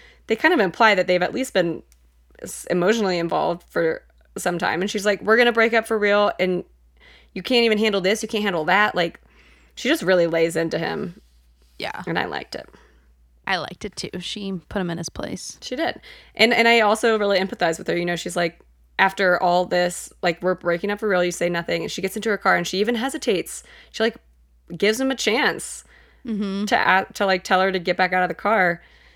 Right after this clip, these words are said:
Speaker 1: And, uh, no go. Tim is, uh, beelining for self-destruction on this one.
Speaker 2: Seriously.
Speaker 1: But I did love
Speaker 2: So,
Speaker 1: that
Speaker 2: yeah.
Speaker 1: Tyra moment.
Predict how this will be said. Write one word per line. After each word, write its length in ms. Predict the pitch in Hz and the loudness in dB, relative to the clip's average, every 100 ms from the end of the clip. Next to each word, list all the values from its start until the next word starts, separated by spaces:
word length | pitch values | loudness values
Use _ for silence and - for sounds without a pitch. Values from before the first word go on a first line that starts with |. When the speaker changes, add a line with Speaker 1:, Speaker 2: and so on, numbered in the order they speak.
| _ _ _ | _ _ _
Speaker 1:
And, 280 | 170 170 170 | -4 -2 0
uh, 360 | 170 165 156 170 - - | 0 -2 -4 -6 -12 -8
no 180 | 165 180 | -2 0
go. 300 | 185 165 156 - | 2 2 0 -2
Tim 240 | 196 190 | 0 0
is, 340 | 170 160 - - _ - | 0 -4 -10 -18 _ -6
uh, 360 | 170 160 151 180 - _ _ _ _ - - - | -4 -2 -4 -6 -14 _ _ _ _ -20 -16 -2
beelining 840 | 233 240 196 175 160 - - 185 - - | 2 4 4 4 0 -2 -6 -8 -14 -14
for 520 | - 180 160 147 175 214 | -2 0 2 0 -4 -8
self-destruction 640 | - 175 165 - 175 175 | -4 -4 -4 -6 -6 -6
on 80 | - | -8
this 160 | 190 - | -8 -10
one. 240 | - 190 _ _ _ _ _ _ | -12 -14 _ _ _ _ _ _
Speaker 2:
Seriously. 640 | - - - - 123 175 - _ _ _ _ _ _ _ _ _ | -10 -8 -6 -8 -10 -10 -12 _ _ _ _ _ _ _ _ _
Speaker 1:
But 180 | - - | -12 -10
I 80 | - | -10
did 200 | 170 - | -8 -6
love 100 | - | -4
Speaker 2:
So, 80 | 208 | 0
Speaker 1:
that 60 | 208 | 2
Speaker 2:
yeah. 200 | 196 - | 2 2
Speaker 1:
Tyra 200 | - - | -6 -10
moment. 480 | - - - - | -12 -14 -16 -16